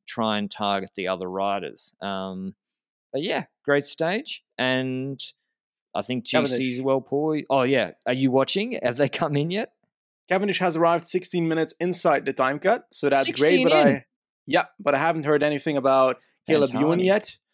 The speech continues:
Speaker 2: But about Cavendish, it was interesting to see that Ballerini was allowed to ride by himself, so he didn't have to wait for Cavendish. So perhaps they weren't so sure Cav would actually make it and therefore said, "Okay, Ballerini, you can go." But perhaps they also said, "Okay, Cav's gonna make it easy,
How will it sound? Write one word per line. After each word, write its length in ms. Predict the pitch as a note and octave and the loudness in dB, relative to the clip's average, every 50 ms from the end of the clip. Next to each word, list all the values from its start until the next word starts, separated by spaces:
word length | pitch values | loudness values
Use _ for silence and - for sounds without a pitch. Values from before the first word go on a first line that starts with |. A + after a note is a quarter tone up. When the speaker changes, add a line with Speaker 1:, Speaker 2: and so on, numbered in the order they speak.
| _ _ _ _ _ _ _ | _ _ _ _ _ _ _
Speaker 2:
But 340 | D3 D3+ D3 C#3+ C#3 B2+ - - | 2 4 4 4 2 0 0 -2
about 460 | C#3+ C#3 A#2 - D#3 E3+ F3 E3 - | -2 0 2 4 4 4 4 2 2
Cavendish, 580 | F#3 E3+ E3+ F3+ F#3 F3+ F#3 G3 G3+ - - | 2 2 2 2 0 0 0 0 -2 -2 -2
it 60 | - C#3+ | 2 4
was 140 | F3 G3+ F#3+ | 4 6 6
interesting 340 | B3+ A#3+ - - B3+ A#3 - | 4 2 0 0 -2 -2 -2
to 80 | - | -2
see 220 | E3 - G3 F#3+ F#3 | -2 0 2 4 4
that 200 | F#3 E3+ D3+ C3 | 4 4 4 2
Ballerini 520 | D3+ D#3 D#3 C#3+ C#3 D3 F3 G3 G3 F3+ | 2 2 4 4 4 2 2 2 2 4
was 180 | D#3+ D#3 D3 D3+ | 4 4 4 4
allowed 320 | D3+ C#3+ C#3+ C#3+ C#3 C3+ - | 4 4 4 4 2 0 -2
to 360 | - D3+ D3 C#3+ C#3 C#3 B2 - _ _ _ _ _ - | -4 -2 0 2 2 0 0 -2 _ _ _ _ _ -4
ride 540 | C3 D3 D#3 D3+ D3 D3+ D3+ D3+ D3+ C3 A#2+ | 0 2 2 4 4 4 4 4 2 2 0
by 140 | D3+ D3 | 0 0
himself, 480 | C#3+ C#3+ C3 - - E3 D#3 C3 A#2+ - | 0 0 0 2 2 2 2 2 0 -2
so 160 | - - D3+ | 0 0 2
he 60 | D3 | 2
didn't 180 | C#3 D#3+ - D#3 | 2 0 0 -2
have 160 | D#3+ D3+ - | -2 -4 -4
to 80 | - C3+ | -2 -2
wait 180 | C3 C3+ C#3+ | 0 -2 -2
for 140 | C3+ - D#3 | -4 -6 -4
Cavendish. 500 | C#3+ E3 D#3+ D#3+ F3+ F#3 F#3+ G#3+ G#3 - | -2 -2 -2 0 0 -2 -2 -2 -2 0
So 360 | - D#3 D3 D3+ D3+ D3 C#3+ - _ _ _ | 2 4 4 6 4 2 0 -2 _ _ _
perhaps 280 | - C#3 D#3+ F3 D#3+ C#3+ | -6 -2 -2 -2 0 0
they 100 | D3+ D#3 | 0 2
weren't 340 | D3 D3 D#3 D#3 D#3+ C#3+ - | 4 4 4 4 4 2 2
so 160 | - D#3 D3 | 2 2 2
sure 300 | - - - D3 C#3 C3 | 2 0 0 -2 -2 0
Cav 280 | - D3+ C#3 C3+ C3 A#2+ | 0 2 2 2 2 0
would 140 | C3 B2+ | 0 0
actually 300 | B2+ B2+ - - - C3 | 2 0 0 -4 -6 -4
make 260 | A#2+ B2+ C3+ D#3+ - - | -2 -2 -2 0 0 0
it 80 | D#3+ | -2
and 140 | D3 C#3+ C3 | -2 0 2
therefore 340 | C#3+ C#3 C3+ - - C#3 C3 | 2 2 2 2 0 -2 -2
said, 320 | - - D3 C#3 C#3 C3+ - - - _ _ - | 0 2 2 2 2 0 -4 -10 -20 _ _ -2
"Okay, 280 | D3+ D3 - D#3+ D3 C#3+ | -2 0 2 2 2 2
Ballerini, 380 | C3 C3+ B2+ B2+ B2+ B2+ B2+ | 2 2 2 2 0 -2 -4
you 100 | B2+ B2 | -6 -6
can 180 | A#2+ - C3 A#2+ | -6 -6 -6 0
go." 280 | B2+ C3 B2 A#2 A2 A2 | 2 2 4 2 2 0
But 220 | - C3 B2 B2 - _ _ _ _ _ _ _ _ _ | 0 -2 -2 -2 -6 _ _ _ _ _ _ _ _ _
perhaps 340 | C#3 C3 C#3+ C#3+ C3+ C3+ - | -6 -2 0 0 0 0 0
they 100 | - C#3 | 0 2
also 260 | C3 C3 B2 - C#3+ | 2 2 0 0 -2
said, 240 | B2 - C#3+ B2+ A#2+ | -2 0 0 0 0
"Okay, 260 | B2 B2 - B2+ B2 | 0 0 0 -2 -2
Cav's 300 | A#2+ - C3 B2+ B2+ A#2+ | -2 0 -2 -2 0 -2
gonna 160 | B2 B2+ B2 B2 | -4 -4 -4 -4
make 220 | B2 B2 A#2+ - | -4 -4 -6 -6
it 80 | B2 B2 | -6 -4
easy, 400 | C3 C3+ A#2 C3+ C3+ C3+ C3 | -4 -4 -2 -2 -2 -2 -4